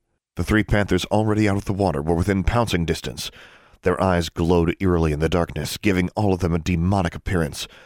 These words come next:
and the nearest one opened its mouth and yowled softly. Alexandra turned her back on her brother, shoved her wand into a pocket, with the lit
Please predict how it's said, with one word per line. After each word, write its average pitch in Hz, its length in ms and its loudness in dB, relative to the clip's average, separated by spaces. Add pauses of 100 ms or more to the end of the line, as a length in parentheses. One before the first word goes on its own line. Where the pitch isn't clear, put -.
(200)
and 92 80 0
the 95 60 2
nearest 101 300 2
one 87 220 0
opened 107 240 0
its 104 140 -2
mouth 92 320 0
and 80 180 -2
yowled 80 440 -6
softly. 71 560 -6 (880)
Alexandra 90 440 0
turned 92 240 0
her 92 60 4
back 87 260 -2
on 85 80 -2
her 78 80 0
brother, 76 420 -2 (300)
shoved - 340 0
her 120 100 2
wand 95 340 2
into 87 180 0
a 87 40 -2
pocket, - 440 -8 (320)
with 85 120 -4
the 90 80 0
lit 90 220 0